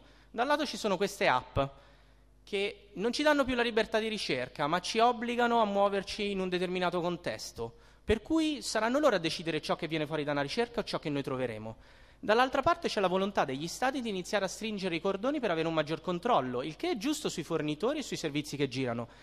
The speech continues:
ma dobbiamo stare attenti che questo maggior controllo non vada a strozzarci, tipo i viaggi in aereo e tutti i controlli che ci sono, anche le nostre libertà di muoverci.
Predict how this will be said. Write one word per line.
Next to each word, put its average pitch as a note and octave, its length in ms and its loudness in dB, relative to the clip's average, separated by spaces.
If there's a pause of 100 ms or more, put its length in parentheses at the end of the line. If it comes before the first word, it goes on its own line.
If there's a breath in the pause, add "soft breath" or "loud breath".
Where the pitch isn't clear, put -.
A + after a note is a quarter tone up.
(340 loud breath)
ma C3+ 120 -4
dobbiamo E3 320 2
stare G3 200 0
attenti G3 300 -2
che F#3+ 60 0
questo D3 220 -2
maggior C#3 240 0
controllo E3 420 0
non C3+ 180 0
vada D3 180 2
a B2 40 -4
strozzarci, C#3+ 840 -2
tipo C#3+ 640 -2 (240 loud breath)
i C#3 120 -2
viaggi C#3 320 4
in C3+ 80 2
aereo C3+ 340 2
e A#2 40 -2
tutti - 180 -8
i B2 40 -4
controlli B2+ 400 0
che B2+ 100 -8
ci - 120 -6
sono, E3 300 -2
anche D3 260 0
le B2+ 100 -2
nostre E3+ 400 2
libertà C3 480 -6
di A#2+ 80 -10
muoverci. A2+ 560 -10